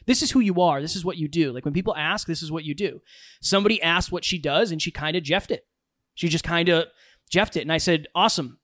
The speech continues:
That's your first of ten opportunities to do better today." Like, the result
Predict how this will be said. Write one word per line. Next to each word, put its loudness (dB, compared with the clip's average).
That's -2
your 4
first 0
of -4
ten -2
opportunities -4
to -8
do -2
better 2
today." -14
Like, -2
the 4
result 2